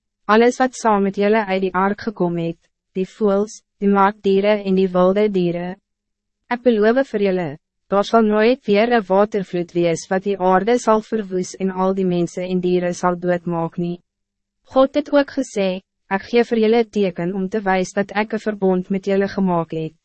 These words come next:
Ek het dit beloof, en dit sal altyd waar wees. Ek maak my reënboog in die wolke.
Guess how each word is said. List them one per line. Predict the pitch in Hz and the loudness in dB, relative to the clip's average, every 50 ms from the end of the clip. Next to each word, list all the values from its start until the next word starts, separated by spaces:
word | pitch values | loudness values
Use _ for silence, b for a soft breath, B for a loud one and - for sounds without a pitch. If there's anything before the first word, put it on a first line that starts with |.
| _ _ _ _ _ _ _ _ _ _ _ _ _ _ _ | _ _ _ _ _ _ _ _ _ _ _ _ _ _ _
Ek | 247 247 | -2 0
het | 254 247 - | 2 0 2
dit | 226 220 214 | 0 -2 0
beloof, | _ 220 202 196 196 196 196 196 190 185 185 202 - _ _ _ _ _ | _ 0 0 2 2 0 0 0 -2 -6 -6 -8 -12 _ _ _ _ _
en | 196 196 | -2 0
dit | 190 190 190 - | 0 0 -4 0
sal | - 220 220 220 | 0 2 4 4
altyd | 214 220 220 - 226 220 214 - | 4 2 4 2 0 0 0 0
waar | - 175 175 170 170 | -2 0 0 0 -2
wees. | 165 165 160 175 190 202 - - - _ _ _ _ _ _ _ | -2 -4 -6 -6 -8 -10 -14 -18 -20 _ _ _ _ _ _ _
Ek | - 247 247 | -6 -4 -2
maak | 277 269 269 - | -2 -2 -2 0
my | 254 240 | 0 0
reënboog | 220 202 190 190 190 190 190 185 185 180 - | 0 2 0 0 0 0 0 0 -2 -2 -2
in | 190 190 | -4 -2
die | 190 190 180 | -2 -2 -2
wolke. | 170 175 170 170 165 - - 196 208 226 | 0 0 0 0 -2 -6 -10 -10 -10 -12